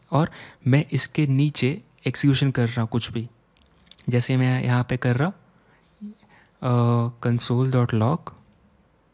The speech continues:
ये एक्सप्रेशन लिख देता हूँ, थ्री प्लस फ़ोर, यहाँ पे सेवन आना चाहिए। अब मैं इसको रन करता हूँ, ठीक है, ये देखिए मेरा सेवन आ गया और मेरा एरर भी हैंडल हो गया। अब ये रेड में क्यों नहीं आया? क्योंकि कैच ने हैंडल कर लिया। और basically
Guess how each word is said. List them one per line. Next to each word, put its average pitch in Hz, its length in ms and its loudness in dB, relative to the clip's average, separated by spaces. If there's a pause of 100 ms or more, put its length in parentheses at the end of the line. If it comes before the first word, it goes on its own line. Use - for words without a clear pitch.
(200)
ये 131 100 -4
एक्सप्रेशन 131 420 -2
लिख 123 140 2
देता 120 280 -4
हूँ, 120 100 0 (100)
थ्री 147 220 -2
प्लस - 300 -6
फ़ोर, 117 240 -6
यहाँ 120 160 -4
पे 143 80 -2
सेवन 127 340 0
आना 117 140 -2
चाहिए। 113 280 -8 (520)
अब 135 100 0
मैं 151 60 2
इसको 156 260 0
रन 135 180 0
करता 113 320 -4
हूँ, 110 120 -6 (520)
ठीक 127 160 0
है, 160 100 -4
ये 127 200 0
देखिए 117 280 0
मेरा 131 160 4
सेवन 131 360 4
आ 113 80 4 (140)
गया 110 140 0
और 131 260 0
मेरा 135 180 2 (140)
एरर 135 280 2
भी 147 120 4
हैंडल 117 300 4
हो 120 80 -2
गया। 117 180 -2 (540)
अब 156 180 6
ये 175 100 8
रेड 165 220 8
में 175 140 8
क्यों 160 160 6
नहीं 147 180 4
आया? 147 140 0 (180)
क्योंकि 143 280 0 (480)
कैच 127 300 0
ने 143 60 6
हैंडल 120 280 4
कर 117 160 -2
लिया। 113 240 -2 (460)
और 123 100 0
basically 135 540 2